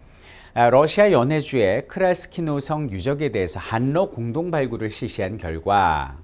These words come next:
러시아 이쪽이죠. 연해주면 이제 요쪽이 되겠습니다. 아, 삼십칠, 사십, 사십일 구역에서 고구려의 영향을 받은, 고구려의 영향을 받은 연꽃무늬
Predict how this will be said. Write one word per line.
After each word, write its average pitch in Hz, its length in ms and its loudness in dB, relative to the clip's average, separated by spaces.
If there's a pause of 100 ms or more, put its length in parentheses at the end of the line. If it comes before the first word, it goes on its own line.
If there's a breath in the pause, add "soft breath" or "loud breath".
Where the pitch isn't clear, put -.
(960 loud breath)
러시아 95 400 0
이쪽이죠. 90 720 -8 (220)
연해주면 92 640 -4
이제 82 180 -8
요쪽이 101 360 -6
되겠습니다. 78 800 -8 (680 loud breath)
아, 147 760 4
삼십칠, 214 480 -2
사십, 147 320 2
사십일 175 400 0
구역에서 175 320 0
고구려의 202 500 2
영향을 151 420 -2
받은, 92 340 -2 (360 loud breath)
고구려의 175 680 2
영향을 135 480 0
받은 127 360 0
연꽃무늬 180 920 0